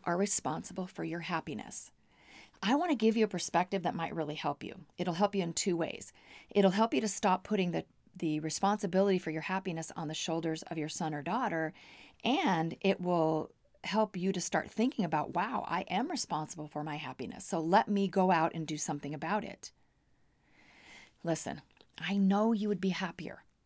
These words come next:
if your son or daughter were out of addiction. Are you kidding me? I would have been so much happier.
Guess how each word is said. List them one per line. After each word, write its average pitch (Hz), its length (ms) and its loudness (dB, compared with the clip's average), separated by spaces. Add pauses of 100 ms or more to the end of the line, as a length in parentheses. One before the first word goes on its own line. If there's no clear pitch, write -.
(120)
if 165 180 -6
your 180 140 0
son 185 400 0
or 170 240 -2
daughter 165 640 -4 (380)
were 170 120 0
out 175 160 2
of 165 80 -4
addiction. 180 440 0
Are 147 100 -6
you 156 80 -2
kidding 196 340 -2
me? 262 260 0 (100)
I 185 120 0
would 240 140 2
have 226 60 -2
been 233 160 4
so 254 480 -2
much 247 240 0
happier. - 500 -6